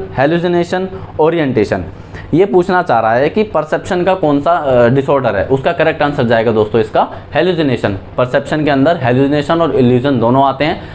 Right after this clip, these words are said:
आप इसका answer delirium मत लगा देना, क्योंकि delirium के अंदर हमें देखने को मिलते हैं, अ, delirium एक condition है जिसके अंदर hallucination और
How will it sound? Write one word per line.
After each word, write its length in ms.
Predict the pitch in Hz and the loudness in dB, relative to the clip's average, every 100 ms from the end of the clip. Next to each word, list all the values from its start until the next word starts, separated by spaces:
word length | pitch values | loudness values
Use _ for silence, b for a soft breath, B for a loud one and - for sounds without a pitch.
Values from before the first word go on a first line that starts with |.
| B | B
आप 200 | 147 170 | -2 0
इसका 200 | 190 190 | 0 2
answer 240 | 160 175 160 | 0 0 0
delirium 500 | 139 147 156 175 156 | 2 2 2 2 2
मत 100 | 165 | 2
लगा 220 | 165 156 | 2 2
देना, 220 | 147 170 | 2 0
क्योंकि 240 | 185 190 190 | 2 0 2
delirium 460 | 160 170 175 185 | 2 4 4 2
के 100 | - | 0
अंदर 420 | - 165 185 214 | 0 0 2 2
हमें 260 | 214 214 208 | 0 0 2
देखने 280 | 190 190 175 | 2 0 0
को 80 | 175 | 2
मिलते 300 | 143 131 190 | 0 2 0
हैं, 140 | - B B B | 0 B B B
अ, 560 | 143 147 143 127 123 | 2 4 4 2 2
delirium 540 | 127 143 165 185 202 214 | 2 4 4 4 2 0
एक 140 | 220 | 0
condition 460 | 170 165 175 190 202 | 0 2 0 0 0
है 80 | 202 | 0
जिसके 260 | 185 208 | 0 0
अंदर 200 | 190 202 | 0 0
hallucination 640 | 196 160 165 180 180 190 | 0 0 2 2 2 0
और 220 | 208 214 | 0 -2